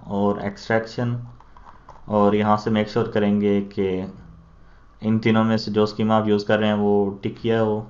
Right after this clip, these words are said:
ये तीन टाइप्स हैं, इनमें से कोई एक पिक की जाती है और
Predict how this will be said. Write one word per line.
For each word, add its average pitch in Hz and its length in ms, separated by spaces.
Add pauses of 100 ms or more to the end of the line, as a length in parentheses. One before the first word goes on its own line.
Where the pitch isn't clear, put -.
(280)
ये 98 140
तीन 107 240
टाइप्स 107 320
हैं, 110 60
इनमें 104 220
से 95 420 (920)
कोई 107 300
एक 104 260
पिक 101 160
की 107 140
जाती 101 340
है 101 200
और 92 300